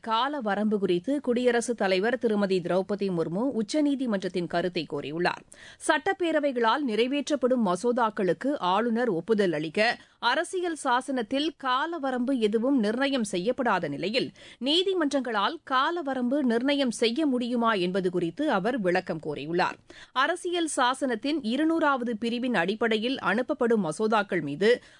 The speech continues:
அமைச்சரவையின் ஆலோசனையின் அடிப்படையில்தான் ஆளுநர் செயல்பட வேண்டுமா என்பதற்கான அரசியல் சாசன பிரிவுகளை ஆராய்ந்து கருத்து தெரிவிக்குமாறும்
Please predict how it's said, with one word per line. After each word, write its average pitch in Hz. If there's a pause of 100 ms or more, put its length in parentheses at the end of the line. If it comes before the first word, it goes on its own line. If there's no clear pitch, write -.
அமைச்சரவையின் 311
ஆலோசனையின் 285
அடிப்படையில்தான் 240
ஆளுநர் 226
செயல்பட 233
வேண்டுமா 214
என்பதற்கான 185
அரசியல் 220
சாசன 196
பிரிவுகளை 180
ஆராய்ந்து 190
கருத்து 262
தெரிவிக்குமாறும் 175